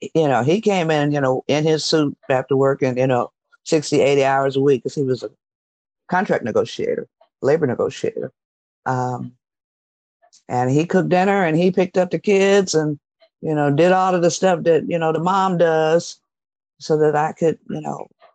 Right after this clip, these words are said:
figure out what the heck I was doing with this book. Um, and then I lost him in oh three to cancer.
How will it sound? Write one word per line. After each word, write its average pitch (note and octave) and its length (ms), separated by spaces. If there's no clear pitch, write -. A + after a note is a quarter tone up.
figure E3+ 300
out D#3 160
what D#3 160
the D3+ 80
heck E3 240
I E3 160
was F#3+ 200
doing D3 300
with C#3 160
this C3+ 240
book. F3 500
Um, D3+ 560
and D#3 120
then D#3 100
I D#3 60
lost D3+ 340
him F3+ 80
in D3+ 80
oh D3 100
three D3+ 180
to B2+ 80
cancer. C#3 540